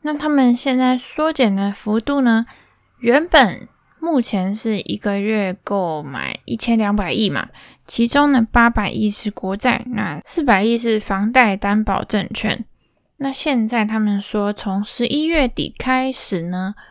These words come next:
会变成美国国债从八百亿变七百亿，房贷抵押证券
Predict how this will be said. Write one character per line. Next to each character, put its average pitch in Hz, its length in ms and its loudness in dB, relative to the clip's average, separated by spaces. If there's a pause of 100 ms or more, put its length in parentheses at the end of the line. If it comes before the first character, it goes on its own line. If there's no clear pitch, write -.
(200)
会 277 180 0
变 269 260 2
成 202 460 -2
美 202 160 -2
国 202 180 0
国 196 200 -2
债 220 260 2
从 196 460 -6
八 220 180 4
百 190 220 0
亿 202 180 0
变 196 300 -2
七 - 180 -4
百 185 200 -4
亿， 147 280 -6 (460)
房 214 280 0
贷 254 200 6
抵 175 220 -4
押 190 220 2
证 190 320 -2
券 196 360 -4